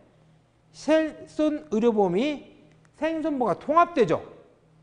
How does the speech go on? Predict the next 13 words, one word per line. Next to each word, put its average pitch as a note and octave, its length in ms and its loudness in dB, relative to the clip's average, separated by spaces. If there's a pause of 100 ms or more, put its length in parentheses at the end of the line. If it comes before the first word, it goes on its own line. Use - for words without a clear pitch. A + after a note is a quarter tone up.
(160)
약관이 C4 560 0
같아진다는 D4+ 480 2
내용입니다. C#3+ 520 -2 (380)
그러다 D4 260 2
보니 C#4+ 180 -2 (120)
어떤 D4+ 640 -2
문제를 D#4 420 -4
기출해도 A#3+ 680 0 (500)
분쟁이 C#4+ 440 -4
될 C#4+ 200 -4
게 - 80 -4
없죠. D3 500 -4 (1000)
그래서 D4 720 4